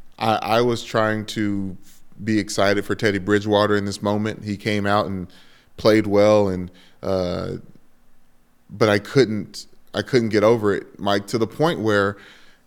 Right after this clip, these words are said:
in the fourth quarter, once the Bengals solidified the game with the interception from Teddy Bridgewater, I'm talking about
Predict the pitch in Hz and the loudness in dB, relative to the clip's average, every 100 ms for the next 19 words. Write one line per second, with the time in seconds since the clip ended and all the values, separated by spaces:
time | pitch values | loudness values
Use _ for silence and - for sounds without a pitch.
0 | - 117 110 107 135 117 - 151 127 101 | -6 -2 0 2 4 4 4 4 6 4
1 | 107 - - - 107 110 104 - - - | 2 -2 -8 -6 -2 -2 -4 -8 -8 -4
2 | 98 117 120 110 101 95 - - - 104 | 0 2 2 2 0 -2 -8 -8 -6 0
3 | 113 113 113 104 98 107 113 113 101 95 | 2 2 2 2 2 2 2 0 -2 -2
4 | 92 67 101 98 127 123 - 98 92 _ | -2 -2 -4 -2 0 0 -2 -8 -8 _
5 | _ _ _ _ _ _ _ - - - | _ _ _ _ _ _ _ -20 -20 -20
6 | - 87 - 117 113 92 87 95 92 90 | -20 -8 -2 0 2 0 0 -2 0 -2
7 | 90 92 90 95 - 92 87 - | -2 -6 -6 -6 -4 -2 -2 -4